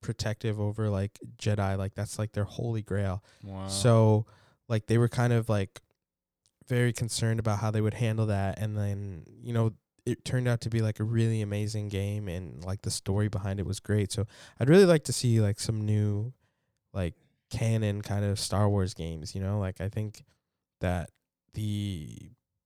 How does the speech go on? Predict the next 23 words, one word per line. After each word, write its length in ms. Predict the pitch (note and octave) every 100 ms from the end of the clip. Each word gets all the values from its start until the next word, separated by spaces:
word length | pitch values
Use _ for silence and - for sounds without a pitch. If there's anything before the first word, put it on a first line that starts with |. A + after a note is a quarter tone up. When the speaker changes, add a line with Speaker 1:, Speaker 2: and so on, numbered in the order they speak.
| _ _ _ -
Speaker 1:
Battlefront 600 | A2 A2+ A2 - G#2+ A2
genre, 640 | G#2+ G#2+ G#2+ G#2+ G#2+ G#2+ G2+
first 260 | G#2+ G2+
person 400 | - G2+ - G#2+
shooter 360 | G#2 - G#2+ G#2
kind 220 | - G#2+
of 40 | G#2
stuff 540 | - G#2 G#2+ G#2+ -
has 160 | G#2+ -
kinda, 260 | A2 G#2+
like, 180 | G#2+ G#2
fizzled 380 | - G#2 G#2 G2+
out. 260 | G2 A2
And 80 | A2
I 60 | A2
think 220 | A2+ G#2
we 120 | G#2+
really 240 | G2+ G2+ G2+
want 220 | G2+ G2+
some 320 | - G2+ G2+ - - - - _
good 300 | G2 G#2+ G#2
quality, 560 | - G2 G2+ G2+ G2+ G2
like, 380 | F2+ D#2+ -